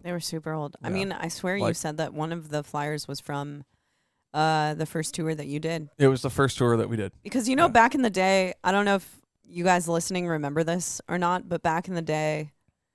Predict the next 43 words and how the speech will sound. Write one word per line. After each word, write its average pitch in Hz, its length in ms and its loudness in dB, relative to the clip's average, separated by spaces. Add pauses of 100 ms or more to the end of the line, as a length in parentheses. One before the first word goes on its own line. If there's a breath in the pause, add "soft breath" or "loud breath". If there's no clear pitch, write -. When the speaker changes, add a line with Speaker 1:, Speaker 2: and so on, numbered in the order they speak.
(240)
Speaker 1:
all 180 220 6
of 185 120 0
those 185 240 2
bands 160 460 -2
would 160 140 -2
be 160 100 -4
on 160 140 2
a 160 60 -2
flyer 156 560 2 (100)
and 160 140 -4
it 135 60 -6
would 165 120 -4
be 160 140 -2
listed, 156 580 -2
like, 151 180 -4
what 156 280 0
genre 147 760 -2 (680)
Speaker 2:
Yeah. 131 260 4
Speaker 1:
the 170 140 0
band 160 320 0
was, 185 320 2
and 170 100 -4
there 165 100 0
was 175 140 0
an 165 80 -2
Animosity 160 580 -2
flyer 147 320 -4
that 143 140 -6
s-, - 160 -8
what 175 140 0
did 226 140 -2
it 277 120 -6
say 262 220 -2
you 254 80 0
guys 269 200 -2
were? 269 140 -4
Speaker 2:
It 131 260 2
said, 143 360 2
uh, 113 340 4 (880)
"B 143 240 0
M 135 180 2
A's 127 800 0 (920)
newest." 117 640 -4